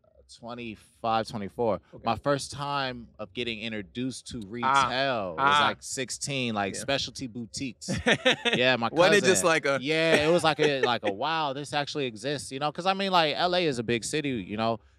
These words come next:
Speaker 1: And nine times out of ten, if you are from a particular part, you're really just gonna frequent that part of town. You're gonna shop over there. You're gonna
Speaker 2: Mm-hmm.
Speaker 1: have nightlife over there.
Speaker 2: Mm-hmm.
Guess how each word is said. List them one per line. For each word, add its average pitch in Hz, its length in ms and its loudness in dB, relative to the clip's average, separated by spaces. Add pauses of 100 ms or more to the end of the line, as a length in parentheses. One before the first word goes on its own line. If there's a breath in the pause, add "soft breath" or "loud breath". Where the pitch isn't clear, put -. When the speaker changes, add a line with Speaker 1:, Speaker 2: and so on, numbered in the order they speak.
Speaker 1:
And 117 100 -2
nine 135 160 4
times 127 260 0
out 123 120 2
of 123 80 -2
ten, 135 260 -4
if 117 100 -4
you 117 140 0
are 113 140 4
from 107 180 -4
a 104 60 -2
particular 110 520 -4
part, 123 380 2
you're 147 220 -8
really 156 320 -2
just 139 160 -10
gonna 127 160 -4
frequent 120 640 -4
that 107 220 -4
part 113 140 -2
of 101 80 -4
town. 117 500 0
You're 101 80 -8
gonna 98 140 -6
shop 117 360 -6
over 113 180 -10
there. 110 340 -4
You're 123 100 -10
gonna 120 200 -10
Speaker 2:
Mm-hmm. 104 80 -12
Speaker 1:
have 101 160 -10
nightlife 104 440 -8
over 104 200 -8
there. 107 300 0
Speaker 2:
Mm-hmm. 123 260 -10